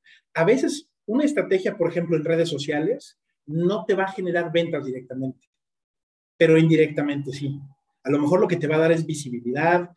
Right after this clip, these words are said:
a lo mejor lo que te va a dar es viralidad, a lo mejor lo que te va a hacer es a enseñarle a la, al público, a tu público objetivo que no te conoce, qué es lo que haces y por qué es importante que te compren.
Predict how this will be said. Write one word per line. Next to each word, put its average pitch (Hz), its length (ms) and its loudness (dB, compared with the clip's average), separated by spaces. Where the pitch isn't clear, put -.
a 139 60 -6
lo 139 60 0
mejor 151 180 2
lo 160 80 4
que 151 100 -4
te 139 80 -6
va 139 80 0
a 143 60 2
dar 147 100 2
es 147 140 2
viralidad, 143 720 -2
a - 340 -16
lo 143 80 -4
mejor 147 200 4
lo 185 100 6
que 170 100 -4
te 143 140 -2
va 156 160 0
a 143 400 -4
hacer 156 420 2
es 165 300 -2
a 135 320 -6
enseñarle 170 840 2
a 156 100 0
la, 143 340 -2
al 143 180 -8
público, 208 880 -4
a - 80 -10
tu 139 140 -10
público 202 300 -6
objetivo 143 420 -10
que - 100 -20
no 196 220 -8
te - 80 -6
conoce, 175 400 -4
qué 247 140 6
es 262 140 4
lo 226 140 2
que 180 120 2
haces 185 340 -2
y 151 40 -10
por 147 180 -6
qué 185 100 2
es 185 100 0
importante 156 420 -4
que 135 100 -12
te 131 160 -12
compren. 135 340 -4